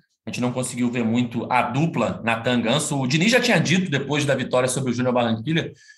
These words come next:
que na visão dele, jogador bom sempre pode jogar junto. E aí, no jogo seguinte, ele já escala um meio-campo com dois volantes, né? O Wellington e o Iago, e o Natan ao lado do Ganso. Como é que você tá vendo essa fase do Ganso, Marcelo? É, depois de tudo que ele passou, né?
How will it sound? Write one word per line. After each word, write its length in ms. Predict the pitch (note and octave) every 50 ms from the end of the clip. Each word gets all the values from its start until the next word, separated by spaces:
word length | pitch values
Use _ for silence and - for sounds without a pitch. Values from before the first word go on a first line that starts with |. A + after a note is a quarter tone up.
| _ _
que 80 | - D#3
na 100 | E3+ F3+
visão 300 | E3 F3 D#3+ F3 F3+ F3+
dele, 180 | E3 F#3 F#3+
jogador 420 | F#3+ F3+ F#3+ F3+ F3 E3 F3+ F3 D#3+
bom 400 | C3 B2 D3+ F#3+ G3+ G3+ - - - _ _ _ _
sempre 400 | - - - G#3 - F#3 F3+ -
pode 260 | - F#3+ F#3+ F#3 F#3
jogar 260 | F#3 G3 F#3 F#3 G3+
junto. 400 | G3 D3 C#3+ C#3+ C3 A2+ - - - - - - _ _ _ -
E 100 | A#2+ C#3+
aí, 160 | D3 E3+ F#3
no 120 | G#3 A3+
jogo 200 | F3 D#3+ E3 D#3+
seguinte, 420 | F3 F#3 G#3 F3 D3+ E3+ G3 - A3+
ele 80 | G#3
já 140 | F#3 G3 F#3+
escala 680 | F#3 F#3+ - - - E3 D#3+ D#3 C3+ A#2 - - - - _ _ _ -
um 80 | D3+ D3+
meio-campo 600 | D#3 D#3 D#3 C#3+ D3 - C#3 C3 A#2 A2+ A#2+ A#2+
com 320 | A#2 - C3+ C3 B2+ A#2+
dois 220 | A#2+ C3 C#3+ D3 C3+
volantes, 400 | B2 D3+ C#3+ C#3 D3+ G3+ - -
né? 120 | D3+ C3+
O 100 | B2 A#2+
Wellington 560 | A#2+ B2+ C3 C3+ C3 B2+ A#2+ B2+ A2+ A#2 A2 - - _ _ _
e 80 | - C3
o 60 | C#3
Iago, 500 | C3+ C3 C3 C#3+ D#3+ E3+ F3+ F#3+ F#3 F#3 - _ _ _ _ _ -
e 520 | - F#3 F#3+ F#3+ G3 G3 G3+ G#3 G#3+ G#3+ G#3+
o 80 | G3+ G3+
Natan 440 | G#3 G3 F#3+ F#3 - G3 G3+ G#3 G#3
ao 160 | G3 G3 G3+
lado 220 | F#3+ F#3 F#3 F3+
do 120 | F#3 F#3 F#3
Ganso. 440 | F#3 F#3 F3 E3 E3 - - - - - - _ _ _ _ _ _
Como 160 | - E3+ F#3
é 40 | A#3+
que 100 | A#3+ B3
você 280 | A#3 B3 A#3+ B3+ A#3 F3+
tá 120 | - G#3+ F#3+
vendo 280 | E3+ D#3+ F#3+ G#3 G3
essa 180 | F#3 - F#3 D#3+
fase 340 | C#3 - F3 F3 F3 D#3 D#3
do 120 | D#3+ D#3
Ganso, 360 | C#3 D3+ D3+ D3 C3+ - -
Marcelo? 560 | B2+ B2+ A#2 - - C#3 B2+ A#2 A2+ A2 G#2+ G#2+
É, 580 | B2 A#2+ A#2+ A#2 A#2 A#2 A2+ G#2+ G#2 G2 - -
depois 300 | - - - - F#3+ G3
de 80 | F#3 F#3
tudo 160 | F#3 G#3+ -
que 80 | - G#3
ele 100 | F#3+ F#3
passou, 380 | F#3 E3+ - - - F3 G3+
né? 260 | F#3+ F3 F#3+ F#3 F#3